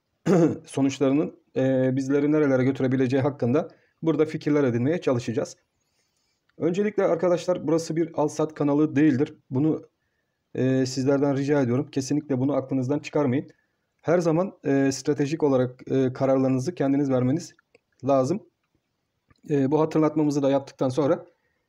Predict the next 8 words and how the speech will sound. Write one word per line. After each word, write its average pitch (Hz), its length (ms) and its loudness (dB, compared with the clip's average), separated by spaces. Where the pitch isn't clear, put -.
e, 135 60 -4
hemen 139 500 0
kurlarımıza 139 560 0
dönelim. 127 360 0
Dolar 175 260 2
T 175 180 2
L 190 140 0
kuru. 151 280 2